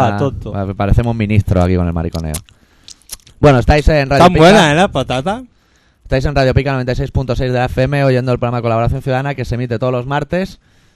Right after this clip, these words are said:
Speaker 2: a las siete menos cuarto, por ahí, o a
Speaker 1: Por
Speaker 2: las
Speaker 1: ahí,
Speaker 2: once.
Speaker 1: sí.
Speaker 2: No sé, nosotros no lo escuchamos.
Speaker 1: A mí
Speaker 2: O
Speaker 1: se
Speaker 2: sea
Speaker 1: me oye y a ti no.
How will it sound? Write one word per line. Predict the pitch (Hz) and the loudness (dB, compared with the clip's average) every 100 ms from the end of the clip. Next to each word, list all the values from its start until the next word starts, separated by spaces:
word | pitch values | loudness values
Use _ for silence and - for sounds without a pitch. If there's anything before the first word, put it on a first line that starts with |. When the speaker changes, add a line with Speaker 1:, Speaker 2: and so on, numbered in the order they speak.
| _ | _
Speaker 2:
a | - 107 | -8 -4
las | 101 98 107 | -2 -4 -4
siete | 143 131 | -4 -4
menos | 107 95 | -4 -4
cuarto, | 127 143 - 113 | -2 -2 -2 -6
por | 107 117 | -2 -2
ahí, | 131 | 0
o | 123 | 0
a | |
Speaker 1:
Por | 101 | -2
Speaker 2:
las | 107 | -2
Speaker 1:
ahí, | 110 | -4
Speaker 2:
once. | 95 - 69 - | -6 -8 -10 -14
Speaker 1:
sí. | 113 95 - | -16 -16 -8
Speaker 2:
No | 110 | -4
sé, | 127 110 | -4 -4
nosotros | 123 127 139 | -2 -2 -4
no | 135 | -4
lo | |
escuchamos. | 117 - 104 92 - _ _ _ _ _ | -2 -2 -4 -6 -10 _ _ _ _ _
Speaker 1:
A | - | -14
mí | 120 | -6
Speaker 2:
O | 143 | -2
Speaker 1:
se | |
Speaker 2:
sea | 151 | 0
Speaker 1:
me | 151 | 4
oye | 151 165 | 6 4
y | 156 | 2
a | 120 | -2
ti | 120 | -6
no. | 107 98 | -10 -12